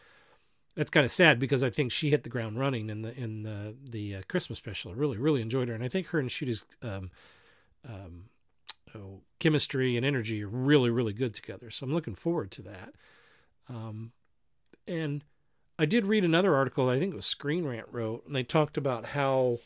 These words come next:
she's gonna, she has the potential for becoming a Bill Potts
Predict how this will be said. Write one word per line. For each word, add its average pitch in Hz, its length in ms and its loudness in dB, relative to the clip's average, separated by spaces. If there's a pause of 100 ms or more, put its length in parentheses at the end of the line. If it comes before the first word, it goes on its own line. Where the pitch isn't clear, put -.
(360)
she's 151 220 -2
gonna, 180 200 6 (420)
she - 220 2
has 185 420 2
the 151 380 4 (1800)
potential 185 520 4
for 160 140 0
becoming 143 600 2
a 135 680 4 (160)
Bill 147 220 8
Potts - 680 -2